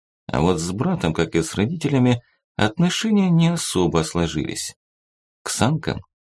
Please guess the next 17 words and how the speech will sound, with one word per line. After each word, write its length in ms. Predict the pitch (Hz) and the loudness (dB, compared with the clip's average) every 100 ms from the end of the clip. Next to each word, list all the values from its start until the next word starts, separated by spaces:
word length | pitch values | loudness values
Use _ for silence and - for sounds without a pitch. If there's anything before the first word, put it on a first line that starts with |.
| _ | _
та 220 | - 71 - | -4 -2 -2
по 200 | - 80 | -2 0
многу 360 | 104 98 - | 2 0 -2
писала 520 | - - - 73 76 - | -4 -4 -4 -2 -2 -2
и 80 | 80 | -4
брата, 340 | 117 127 - | -2 -4 -2
наверное, 520 | 82 98 95 92 80 _ _ _ | 0 0 2 0 0 _ _ _
именно 500 | 90 92 80 85 87 - | 0 4 4 2 0 -2
она 380 | 90 92 76 - | -2 0 -2 -2
пару 260 | 85 80 76 | 0 2 0
строк 400 | - 85 76 - | -2 0 0 0
заставляла 680 | 80 - - 82 73 69 | -2 0 -2 0 0 0
написать. 680 | 67 71 92 - - - - _ _ _ _ _ _ _ _ _ _ _ _ | -2 -4 -4 -4 -6 -8 -14 _ _ _ _ _ _ _ _ _ _ _ _
По 100 | - | -6
губам 320 | 120 90 226 | -2 0 0
скользнула 500 | - - 71 90 85 - | -2 -2 -2 2 0 0
улыбка, 600 | 76 85 80 - 71 | 0 2 0 -2 -2